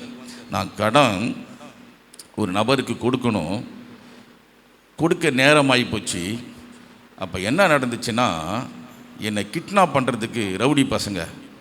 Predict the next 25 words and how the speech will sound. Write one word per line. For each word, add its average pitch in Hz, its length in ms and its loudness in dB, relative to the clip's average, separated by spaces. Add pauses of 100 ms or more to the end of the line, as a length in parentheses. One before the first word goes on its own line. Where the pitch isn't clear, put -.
(220)
ஒரு 104 140 0
நாலு 131 420 4
பேர் 135 300 0 (520)
என்னை 107 240 -4
சூழ்ந்துட்டாங்க. 120 400 -4 (680)
எல்லார் 165 480 4
கையிலும் 170 320 4
கத்தி 147 260 2
இருக்கு. 131 300 0 (1500)
என்ன 165 280 4
பண்றது 156 300 2
எனக்கு 120 420 0
தெரியல. 95 260 -4 (1080)
அவனுங்க 156 180 2
ஆளும் 170 380 6
எனக்கு 143 340 2
தெரியல. 123 260 4 (1040)
ஆனா 143 180 4
ஒரு, 139 400 4
ஒரு, 147 220 2
ஒரு 160 200 2
காரியத்தை 160 420 4
மட்டும் 151 200 4
அவனுக்கு 123 320 2
சொல்றானுங்க, 117 300 0